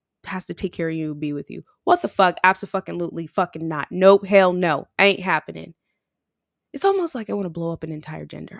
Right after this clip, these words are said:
I'm not, I'm not even kidding. Like, they're fucking useless. I have a nephew. I love him. He's a baby right now, so he's new. His dad, I don't like him. Fuck him. I really don't. I,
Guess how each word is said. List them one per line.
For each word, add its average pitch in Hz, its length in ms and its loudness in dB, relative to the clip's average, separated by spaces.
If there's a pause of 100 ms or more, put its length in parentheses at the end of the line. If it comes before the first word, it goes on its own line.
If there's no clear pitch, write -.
I'm 233 100 -2
not, 226 240 -2
I'm 214 120 -4
not 208 140 -4
even 165 180 -4
kidding. 147 300 -14
Like, 160 120 -18
they're 220 100 -18
fucking - 460 -8
useless. 165 400 -8 (300)
I 269 40 -6
have 294 80 -2
a 302 40 2
nephew. 262 420 0
I 247 60 -2
love 240 220 -2
him. 254 220 -2
He's 233 180 -6
a 208 40 -6
baby 214 340 -2
right 214 200 -4
now, 202 180 -6
so 196 140 -10
he's 226 220 -6
new. 208 340 -2 (760)
His 226 160 -2
dad, 247 340 6
I - 60 2
don't 214 120 0
like 175 200 -2
him. 147 200 -8 (160)
Fuck 214 200 -2
him. 156 240 -10 (260)
I - 60 0
really 208 240 10
don't. 165 260 -4
I, 208 100 0